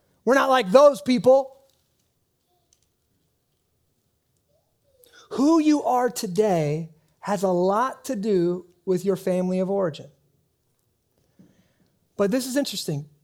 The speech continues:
and I said that, like, ten times today, because it's interesting to me. Here Paul is saying, you've been adopted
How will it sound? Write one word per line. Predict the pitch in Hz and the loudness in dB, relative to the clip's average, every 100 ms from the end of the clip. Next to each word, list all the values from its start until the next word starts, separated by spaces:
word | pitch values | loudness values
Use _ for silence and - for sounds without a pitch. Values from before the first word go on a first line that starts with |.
| _ _ _ | _ _ _
and | 185 | -6
I | 180 | -4
said | 208 185 | -4 -4
that, | 180 | -4
like, | 175 | -4
ten | 202 | -6
times | 196 175 - | -4 -6 -8
today, | 139 - _ - _ _ _ _ _ _ _ | -14 -16 _ -18 _ _ _ _ _ _ _
because | - 214 180 | 0 0 0
it's | 170 | -2
interesting | 233 180 - 147 | -4 -4 -6 -6
to | 147 | -8
me. | 131 - 175 - _ - - - - - - - - - 208 - - - - - - _ | -12 -12 -16 -16 _ -20 -20 -20 -20 -20 -20 -20 -20 -20 -20 -20 -20 -20 -20 -20 -20 _
Here | - 262 311 339 | -2 2 2 2
Paul | - 277 294 294 277 | 2 4 6 6 4
is | 247 | 0
saying, | - 269 262 196 165 180 190 - _ _ _ _ _ _ _ _ _ _ _ - | 0 0 2 2 0 -2 -4 -12 _ _ _ _ _ _ _ _ _ _ _ -6
you've | 196 254 214 | 0 0 0
been | 208 202 190 214 - | 0 2 2 -2 -4
adopted | 175 147 208 220 233 - 156 139 165 | -4 -2 -2 -2 -4 -4 -4 -4 -6